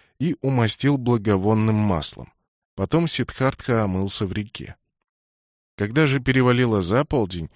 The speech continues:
и красавица Камала отправилась в паланкине в свой сад, у входа стоял Сиддхартха. Он поклонился, и куртизанка ответила поклоном.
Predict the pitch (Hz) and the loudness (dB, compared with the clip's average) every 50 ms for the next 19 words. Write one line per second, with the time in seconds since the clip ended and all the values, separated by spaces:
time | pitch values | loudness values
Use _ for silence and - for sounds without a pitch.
0 | _ _ _ _ _ - 98 92 - 101 104 101 - - 113 104 101 90 - 101 | _ _ _ _ _ -8 -6 -4 0 0 2 2 4 4 4 4 4 2 2 0
1 | 95 - 107 104 107 104 104 95 90 90 87 - - 104 104 101 98 95 92 92 | 2 2 2 4 4 4 4 4 4 2 0 0 0 0 2 2 2 2 0 0
2 | 87 - - - 101 101 98 98 101 98 - 107 101 98 87 82 - - 87 90 | 0 -2 -4 -2 -2 0 0 0 -2 -4 -4 -4 -4 -4 -2 -2 -4 -2 -2 0
3 | 90 85 80 - - 131 147 - - _ _ _ _ _ _ - 92 90 - - | 0 2 2 2 2 2 0 0 -4 _ _ _ _ _ _ -14 -12 -12 -8 -4
4 | - 135 143 151 147 - - 120 95 90 92 98 104 - - 135 135 - - - | -2 0 0 0 0 0 0 0 0 0 0 0 0 0 0 -2 -4 -4 -6 -6
5 | 120 80 - - - - - - _ _ _ _ _ _ _ - 131 170 170 - | -6 -6 -6 -10 -16 -20 -20 -20 _ _ _ _ _ _ _ 0 0 0 0 0
6 | 151 131 - 107 104 98 95 98 117 151 160 151 - - 127 117 107 - - 107 | -2 -2 0 0 2 2 2 2 2 2 2 2 0 0 0 0 -2 -2 -4 -6
7 | - - - 92 87 107 127 139 135 - 123 101 92 - 90 92 92 - 104 101 | -4 -2 -2 -2 0 0 0 -2 -2 -2 -2 -2 -2 -2 -2 -2 -2 0 0 -2
8 | 98 92 - 110 - - 117 104 82 71 - - - | -2 -2 -2 -4 -4 -4 -6 -6 -6 -8 -10 -12 -14